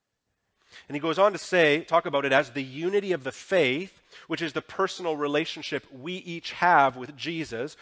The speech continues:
We're unified on that. We have Jesus in common, which is unbelievable and really binds us together in unity.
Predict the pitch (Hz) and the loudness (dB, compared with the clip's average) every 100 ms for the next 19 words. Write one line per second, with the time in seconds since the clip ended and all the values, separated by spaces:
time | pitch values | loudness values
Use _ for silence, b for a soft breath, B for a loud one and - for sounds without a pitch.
0 | B 135 131 127 170 202 - 143 131 123 | B -8 -8 -6 -2 -2 2 2 4 2
1 | 135 151 131 110 139 180 156 127 127 - | 2 0 -4 -6 -10 -8 -10 -12 -12 0
2 | 165 160 120 123 131 110 B B B - | 2 2 -2 -12 -16 -20 B B B -2
3 | 156 156 139 139 170 151 123 123 135 139 | -2 -2 -6 -4 -4 -4 -6 -6 -6 -4
4 | 127 151 147 107 143 135 165 151 156 151 | -4 -4 -6 -2 0 2 0 -4 -10 -8
5 | 139 139 135 143 160 127 | -4 -4 -4 -8 -8 -8